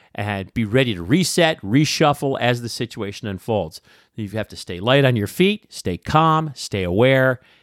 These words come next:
keep everyone inspired and engaged, um, react to the facts,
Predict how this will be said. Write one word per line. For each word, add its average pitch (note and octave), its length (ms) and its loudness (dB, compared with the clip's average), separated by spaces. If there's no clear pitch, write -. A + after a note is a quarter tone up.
keep - 240 -12
everyone A#2+ 480 2
inspired A#2 600 2
and G#2 140 -2
engaged, B2+ 760 0
um, F2 460 -6
react G#2 480 -2
to A#2 80 -6
the F2+ 80 -12
facts, - 800 -4